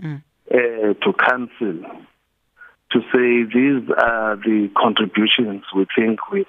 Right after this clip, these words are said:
Speaker 2: can bring as the convocation in terms of resolving this. You'll remember that, uh, us as alumni of that particular institution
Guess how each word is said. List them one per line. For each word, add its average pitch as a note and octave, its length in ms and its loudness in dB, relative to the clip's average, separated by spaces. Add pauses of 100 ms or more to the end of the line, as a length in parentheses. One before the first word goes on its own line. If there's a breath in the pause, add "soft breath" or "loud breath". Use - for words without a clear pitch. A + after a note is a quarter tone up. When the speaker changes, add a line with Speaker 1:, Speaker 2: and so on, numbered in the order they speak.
Speaker 2:
can F#3+ 260 0
bring G#3 380 -2 (840 loud breath)
as G#2 340 2 (420 loud breath)
the G2 120 2
convocation G#2 760 0
in G2+ 140 2
terms G2+ 300 0
of F#2+ 200 2
resolving F2+ 640 0
this. D#2+ 160 -2 (680 loud breath)
You'll C3+ 140 4
remember C#3+ 460 2
that, A#2+ 260 0 (240)
uh, A#2 840 2
us C#3+ 180 -4 (180)
as A2+ 260 0 (400)
alumni A2 580 -4 (680 loud breath)
of B2 200 0
that A2+ 180 -2
particular G#2+ 600 0
institution G2 840 -2